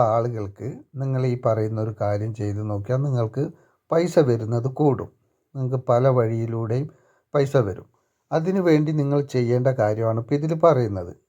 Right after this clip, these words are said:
ഇത് നിങ്ങൾ പൂർണ്ണ വിശ്വാസത്തോടു കൂടി ചെയ്യുക. ഇത് ചെയ്തു കഴിഞ്ഞാൽ ഇന്ന് ചെയ്താൽ ഇന്ന് തന്നെ നിങ്ങൾക്ക് പണം കിട്ടിക്കോളണം എന്നല്ല. ഇത് ചെയ്ത് കുറച്ച് ദിവസം കഴിയുമ്പോൾ നിങ്ങൾക്ക് പണം വരാനുള്ള പല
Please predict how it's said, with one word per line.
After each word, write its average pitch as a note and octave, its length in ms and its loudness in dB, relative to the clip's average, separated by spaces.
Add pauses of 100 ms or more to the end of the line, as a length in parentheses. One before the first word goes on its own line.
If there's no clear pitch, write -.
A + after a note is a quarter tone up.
(100)
ഇത് D3 180 -8
നിങ്ങൾ C#3 280 0
പൂർണ്ണ B2 380 -2
വിശ്വാസത്തോടു A#2+ 880 0
കൂടി G#2 300 -6
ചെയ്യുക. G2+ 360 -6 (560)
ഇത് E3 280 0
ചെയ്തു C#3 320 4
കഴിഞ്ഞാൽ B2+ 480 2
ഇന്ന് B2+ 340 -2
ചെയ്താൽ C#3+ 400 2
ഇന്ന് B2 300 0
തന്നെ C#3+ 280 0
നിങ്ങൾക്ക് C3 380 -2
പണം B2 300 0
കിട്ടിക്കോളണം A2+ 680 -2
എന്നല്ല. G#2 340 -4 (640)
ഇത് D#3+ 240 -4
ചെയ്ത് C#3+ 340 4
കുറച്ച് C#3 380 -2
ദിവസം B2 380 0
കഴിയുമ്പോൾ G#2+ 420 -2
നിങ്ങൾക്ക് A2+ 420 -4 (120)
പണം C3+ 380 4
വരാനുള്ള A#2 680 2
പല A#2 220 0